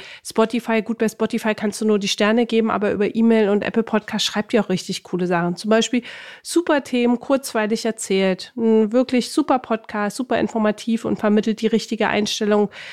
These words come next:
den Taxifahrern. Sollte jeder Taxifahrer, aber auch Unternehmer hören, was der Podcast bei euch im Betrieb verändert.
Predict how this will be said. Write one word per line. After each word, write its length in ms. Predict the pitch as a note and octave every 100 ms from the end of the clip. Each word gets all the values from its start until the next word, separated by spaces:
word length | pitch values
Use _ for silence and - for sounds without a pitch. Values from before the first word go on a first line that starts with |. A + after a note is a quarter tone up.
| - - -
den 120 | G#3+
Taxifahrern. 960 | A3 G#3+ A3 - G3 F#3+ F#3+ F#3+ G3+ G3 - -
Sollte 320 | - A#3 A#3+
jeder 280 | A3 A#3+ B3
Taxifahrer, 800 | B3 A#3 - A3+ A3 A3 A3+ -
aber 200 | G3 G3+
auch 100 | F#3+
Unternehmer 600 | G#3+ G3+ G#3 A3 A#3+ G3+
hören, 360 | F#3 F#3+ B3 C#4+ - - - - - _ _ _ -
was 240 | B3+ -
der 120 | F4
Podcast 600 | E4+ - C#4 C#4 C#4 C4+
bei 80 | A3+
euch 240 | G#3+ A3+ A#3+
im 100 | A3+
Betrieb 360 | A3 B3 A#3+
verändert. 720 | - - F3+ G3 A#3 B3 -